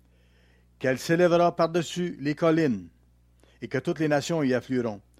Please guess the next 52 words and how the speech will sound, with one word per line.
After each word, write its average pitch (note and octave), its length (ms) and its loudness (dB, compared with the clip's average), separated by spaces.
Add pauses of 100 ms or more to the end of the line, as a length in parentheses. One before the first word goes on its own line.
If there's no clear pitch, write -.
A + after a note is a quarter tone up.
Des A2 160 -6
peuples F3+ 340 0
s'y D#3+ 140 -4
rendront D3+ 300 0
en D3+ 120 2
foule D3+ 380 -2
et B2 100 -2
diront, « C3+ 460 0 (400)
Venez C#3 480 -2
et G#2+ 60 -4
montons F#3+ 360 0
à F3+ 40 4
la F3 100 2
montagne F3 320 0
de E3+ 60 -2
l'Éternel, E3 520 0
à G2+ 60 -10
la G#2 140 -4
maison D3 340 0
du A#2+ 140 -6
Dieu B2+ 100 -4
de B2+ 100 0
Jacob. » A#2 440 0 (720)
Remarquez A#2+ 420 -4
bien, C#3 220 -2 (1600)
ils A#2+ 100 -4
ne D3 100 2
seront G3 240 0
pas E3+ 140 0
forcés G#3 460 0
de C3 120 0
monter A#2 500 -4 (100)
à G#2 60 -8
la A2 100 -2
maison A2 320 -4
de G2+ 60 -8
l'Éternel. A2 320 -4
Ils B2+ 80 -4
vont D#3+ 80 0
dire, « D3+ 200 -2
Allons-y, B3 640 0 (340)
il G3+ 100 -6
faut B3+ 240 -8
y A#3 80 -2
aller, G#3 240 -2
on D#3 160 0
veut C4+ 200 0
être G3 180 -2
là, E3 100 0
on C#3 240 -2
veut A3+ 180 0
apprendre. » C3 400 -2